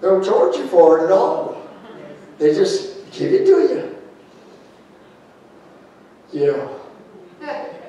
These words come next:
Amen. And I looked at her the other day, and I said, "What did we do wrong?"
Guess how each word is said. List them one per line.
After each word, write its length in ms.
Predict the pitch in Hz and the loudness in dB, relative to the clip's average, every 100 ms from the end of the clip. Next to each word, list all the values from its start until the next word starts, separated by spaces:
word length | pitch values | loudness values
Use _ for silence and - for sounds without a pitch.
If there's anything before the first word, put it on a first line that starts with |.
| - | -6
Amen. 720 | 151 151 147 151 143 - 127 - - - - - - - - - - - - | 2 2 2 -2 -4 -8 -12 -12 -16 -20 -20 -20 -20 -20 -20 -20 -20 -20 -8
And 100 | 151 | -4
I 40 | |
looked 280 | 156 196 196 | 0 2 2
at 120 | - | 0
her 260 | 185 190 185 | 2 2 6
the 100 | 190 | 6
other 200 | 190 170 - | 6 2 2
day, 360 | - - - - - - - - _ _ | 2 0 -6 -14 -20 -20 -20 -20 _ _
and 100 | 143 | -6
I 120 | 160 160 | -2 0
said, 640 | - 165 147 - - - - - - _ _ - _ - | 4 6 6 2 -4 -12 -18 -20 -20 _ _ -20 _ -8
"What 260 | 226 262 - | -4 -2 0
did 220 | 175 214 | 0 0
we 140 | 226 | -2
do 220 | 233 226 | 0 -2
wrong?" 720 | 226 214 247 - - - - | -2 0 -2 -2 -6 -12 -18